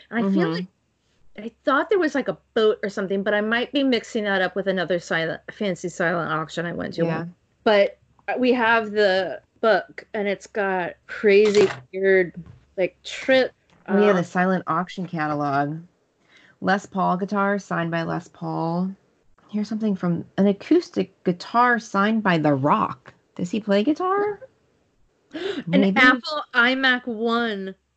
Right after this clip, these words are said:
Speaker 2: <gasps> What?
Speaker 1: <laughs> It
Speaker 2: What's the value?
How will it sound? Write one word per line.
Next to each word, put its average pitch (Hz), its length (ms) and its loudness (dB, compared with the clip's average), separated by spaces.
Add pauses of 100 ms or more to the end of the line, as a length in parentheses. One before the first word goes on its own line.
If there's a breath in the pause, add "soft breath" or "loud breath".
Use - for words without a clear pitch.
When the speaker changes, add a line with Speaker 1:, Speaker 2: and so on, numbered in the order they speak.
Speaker 2:
<gasps> - 0 - (1040 loud breath)
What? 453 680 4 (760 loud breath)
Speaker 1:
<laughs> 302 140 -2 (340 loud breath)
It 359 240 6
Speaker 2:
What's 359 160 4
the 381 80 6
value? 294 800 2